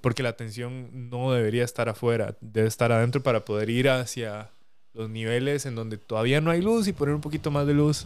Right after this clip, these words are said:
etcétera. Yo creo que, vamos a ver, yo entiendo por qué es que cuando nace cierta corriente de pensamiento, sobre todo que tiene que ver con la psique humana, eh,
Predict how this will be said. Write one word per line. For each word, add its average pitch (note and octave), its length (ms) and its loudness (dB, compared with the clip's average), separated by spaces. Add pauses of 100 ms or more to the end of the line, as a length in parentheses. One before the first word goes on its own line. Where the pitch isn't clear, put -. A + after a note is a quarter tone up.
(140)
etcétera. A2 480 0 (640)
Yo C#3+ 160 4
creo A#3 180 4
que, C4 260 4 (680)
vamos D3+ 260 -2
a E3+ 60 8
ver, D3 240 6 (1500)
yo C#3+ 160 6
entiendo F#3 540 2
por C3+ 220 0
qué D3+ 240 4
es D3 140 -4
que D#3 440 2 (1200)
cuando B2+ 420 2
nace C3+ 640 0
cierta C3+ 400 0
corriente C3 560 -2
de B2+ 120 2
pensamiento, A2+ 720 -2
sobre G#2 200 -2
todo A2+ 200 0
que - 80 -6
tiene A#2+ 220 -2
que - 80 6
ver A2 100 0
con A#2 140 -4
la G#2 100 -2
psique A#2+ 300 -2
humana, B2+ 480 0 (540)
eh, A2 480 0